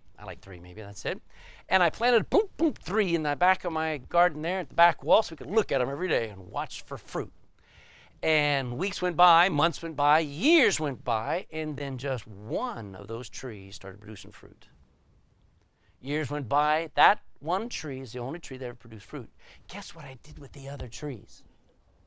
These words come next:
They're gone. <laughs> Let me tell you this. There ought to be fruit in our lives, and if there's not, I'm gonna guarantee you there's some reasons why, and one of the reasons is 'cause something's wrong in between this, these two ear-, ears of mine.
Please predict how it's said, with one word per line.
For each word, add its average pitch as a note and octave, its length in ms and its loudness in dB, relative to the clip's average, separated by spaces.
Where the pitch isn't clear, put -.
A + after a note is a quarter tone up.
They're C3+ 300 -2
gone. F3+ 440 6
<laughs> - 1600 -4
Let C#3 100 -6
me G#3+ 60 -4
tell B3+ 160 8
you B3+ 80 4
this. - 520 6
There A3+ 160 10
ought B3+ 140 10
to A3+ 80 6
be G3 140 0
fruit D4 540 0
in B3 400 -2
our B3 340 8
lives, A3 1080 2
and F3+ 120 2
if D#3 80 -6
there's C#3+ 180 -6
not, G3+ 520 6
I'm D#3 100 -4
gonna E3 140 -2
guarantee G#3+ 500 -2
you E3+ 180 -2
there's C#3 200 -4
some A#2 300 -10
reasons G#3+ 440 -2
why, A3 280 4
and D#3+ 120 -2
one F3 120 4
of B3+ 80 0
the C4 60 -4
reasons D#3+ 320 -6
is C3 40 -14
'cause B2 260 -12
something's D3+ 440 -8
wrong D#3 400 -2
in D3+ 100 -6
between D3 460 -6
this, C#3 300 -8
these C#3 180 -10
two C#3+ 240 -10
ear-, B2 360 -10
ears C3 220 -8
of G#2+ 60 -10
mine. F2 240 -12